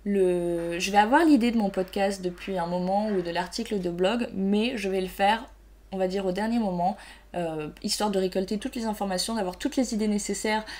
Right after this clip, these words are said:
vraiment d'avoir le, le sujet qui a mûri au maximum avant de le publier. Par exemple, pour ce, cet épisode-là, je l'ai enregistré la veille de la publication,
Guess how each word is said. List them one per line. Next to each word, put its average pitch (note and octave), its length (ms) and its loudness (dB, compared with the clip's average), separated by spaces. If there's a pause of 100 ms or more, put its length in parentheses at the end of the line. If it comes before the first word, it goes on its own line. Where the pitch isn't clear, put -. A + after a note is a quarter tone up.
(120)
vraiment G#3+ 320 6
d'avoir G#3+ 260 6
le, G#3 220 4
le G#3 160 6
sujet C4+ 400 4
qui - 160 0
a G3+ 80 4
mûri B3 380 6
au G#3+ 80 6
maximum B3 580 2 (340)
avant A#3 220 4
de C4 100 6
le A3+ 80 4
publier. G#3+ 500 2 (300)
Par F3+ 140 6
exemple, A3 400 4
pour - 300 4
ce, G3+ 340 2
cet G3+ 240 0
épisode-là, G3 580 4
je A3 160 0
l'ai G#3 180 4
enregistré G#3 760 2 (160)
la F3+ 160 6
veille B3 220 6
de A#3+ 100 4
la G3+ 100 4
publication, A3 680 0